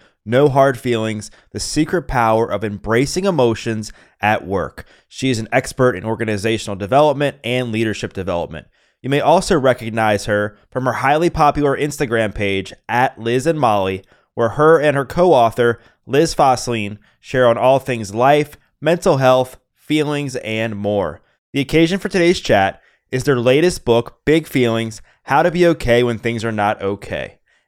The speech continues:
And I think y'all are gonna get so much out of this discussion. So with that said, let's get this conversation going and welcome Molly West Duffy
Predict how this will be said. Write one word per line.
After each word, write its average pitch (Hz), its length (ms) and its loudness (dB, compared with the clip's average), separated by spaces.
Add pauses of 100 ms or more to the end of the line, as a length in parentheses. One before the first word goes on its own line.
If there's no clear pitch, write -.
And 120 80 -4
I 117 80 0
think 135 260 -6
y'all 135 120 6
are 127 60 4
gonna 120 140 0
get 113 160 -4
so - 320 2
much 180 240 0
out 156 160 4
of 139 60 0
this 143 120 -2
discussion. - 680 -6 (300)
So - 160 -8
with 120 120 -2
that 120 260 2
said, - 300 -8 (340)
let's 143 160 -2
get 185 160 0
this 202 160 0
conversation 180 680 0
going 110 340 0 (280)
and 127 200 -2
welcome 127 340 2
Molly 147 360 2
West 143 440 0
Duffy 107 440 0